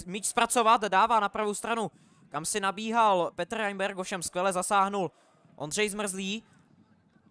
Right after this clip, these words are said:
A skvělý pressing a tlak vyvinul teď na Daníčka Radim Brajte. Na zemi ovšem zůstal ležet Petr Reinberg. Přišel k němu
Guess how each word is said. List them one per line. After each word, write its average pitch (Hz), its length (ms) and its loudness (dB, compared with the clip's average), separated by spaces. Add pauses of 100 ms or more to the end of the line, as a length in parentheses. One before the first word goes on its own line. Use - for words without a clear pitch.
(460)
A 135 160 -4
skvělý 160 320 -6
pressing 185 720 -4
a 151 240 -2 (200)
tlak 190 280 -4
vyvinul 190 420 -4
teď 175 160 -6
na 175 100 -2
Daníčka 180 680 -4
Radim 147 300 -8
Brajte. 185 440 -2 (1160)
Na 131 100 -12
zemi 202 220 -4
ovšem 226 240 -4
zůstal 233 280 -2
ležet 233 460 0 (220)
Petr 196 400 -8 (180)
Reinberg. 160 840 -8 (1500)
Přišel 151 340 -8
k - 60 -16
němu 175 500 -8